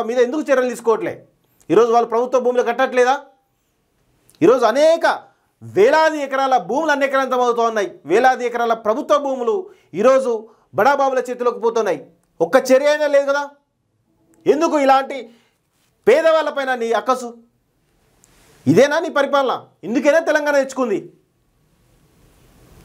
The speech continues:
దయచేసి దీనిపైన ఖచ్చితంగా ఒక ఊరు, ఊరు, ఊరు మొత్తం ప్రభుత్వం భూమిలో ఉందంటే దీనిపైన ఖచ్చితంగా బీజేపీ కానీ, కాంగ్రెస్ కానీ, బీఎస్పీ కానీ,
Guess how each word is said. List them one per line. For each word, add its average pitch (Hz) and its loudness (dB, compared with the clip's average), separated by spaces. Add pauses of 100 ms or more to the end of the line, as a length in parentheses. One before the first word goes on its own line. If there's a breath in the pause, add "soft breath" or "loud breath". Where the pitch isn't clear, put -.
(1400)
దయచేసి 269 4
దీనిపైన 277 4 (680)
ఖచ్చితంగా 254 0 (640)
ఒక 202 0 (160)
ఊరు, 302 2 (420)
ఊరు, 277 0
ఊరు 302 2
మొత్తం 277 0
ప్రభుత్వం 233 -2 (100)
భూమిలో 240 -2
ఉందంటే 214 -4 (500)
దీనిపైన 214 0
ఖచ్చితంగా 208 -2 (800 soft breath)
బీజేపీ 233 2
కానీ, 156 -6 (300)
కాంగ్రెస్ 262 0
కానీ, 180 -4 (680)
బీఎస్పీ 277 2
కానీ, 196 0